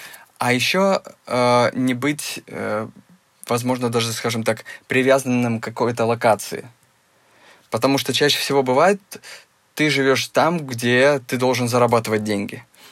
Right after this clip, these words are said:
И многие люди, допустим, из Литвы, моего поколения,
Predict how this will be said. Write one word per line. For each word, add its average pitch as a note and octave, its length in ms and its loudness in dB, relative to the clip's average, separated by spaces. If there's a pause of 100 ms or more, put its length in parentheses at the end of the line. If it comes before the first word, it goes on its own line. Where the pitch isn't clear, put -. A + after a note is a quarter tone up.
(120)
И B2+ 120 -2
многие B2+ 380 2
люди, A2+ 380 0
допустим, A2 480 -6
из A2+ 120 -4
Литвы, F3+ 440 0
моего A#2 400 0
поколения, C#3+ 800 0